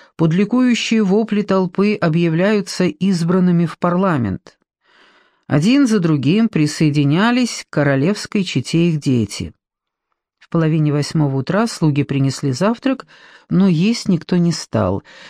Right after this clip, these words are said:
К одиннадцати часам Народная республиканская партия получила четыреста пятьдесят одно место, и Джон Мейджор, премьер-министр от консервативной партии, вынужден был признать своё поражение.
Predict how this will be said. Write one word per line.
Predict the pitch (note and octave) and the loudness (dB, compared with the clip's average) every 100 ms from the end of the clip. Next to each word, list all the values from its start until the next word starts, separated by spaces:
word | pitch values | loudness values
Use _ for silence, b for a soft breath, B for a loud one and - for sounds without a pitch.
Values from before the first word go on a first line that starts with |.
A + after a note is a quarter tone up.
| B B | B B
К | A3+ | 0
одиннадцати | E3+ F3 G3+ G#3 G3+ F#3+ - F#3 | 2 2 2 2 0 -4 -2 -2
часам | - F3 F#3 F3 E3 | 0 -2 0 2 2
Народная | E3+ F#3 F3 E3 | 2 2 2 0
республиканская | D#3+ - D#3+ D#3 F#3 E3 - D#3+ | -2 -2 -2 0 0 0 0 -2
партия | D3+ F3+ E3 E3+ | 0 -2 0 -2
получила | E3 E3 - F3+ E3 | 0 -2 0 0 0
четыреста | D3 D#3+ F3 D#3 - D3 | -2 0 0 0 -2 -4
пятьдесят | D3 D3 D#3+ D3 | -2 -2 0 -2
одно | C3+ C3 B2+ | -2 0 0
место, | G3 B3 - A3+ A3 B B B B | 0 0 -2 -2 -2 B B B B
и | F3 | -2
Джон | G3+ D4+ | 2 4
Мейджор, | C#4+ B3 A#3 G#3 A#3 A3 | 4 4 0 0 0 -2
премьер-министр | E3 D3+ D#3 F#3 G3+ E3+ E3 D#3+ G3 - A3 G#3 | 0 2 2 2 2 2 2 2 0 -2 -4 -2
от | D3 C#3 | -2 -4
консервативной | - B2+ - C3 A2+ - G#3 A3 A#3 | -2 -4 -2 -4 -4 -4 -2 0 -2
партии, | A3+ A3+ A3 - A3 A3 B B B - | -2 -2 -4 -2 0 -2 B B B -6
вынужден | B2 F#3+ A#3 A#3 A3 A3+ D3+ | 0 2 2 0 0 -2 0
был | D#3 F3+ | -2 -2
признать | E3+ C#3+ C3+ C#3 - | -2 0 0 0 -2
своё | D3+ C3+ A#2 | -2 0 -2
поражение. | - C3 B2+ G#2+ F#2+ F2 | -2 -2 -2 -2 -4 -6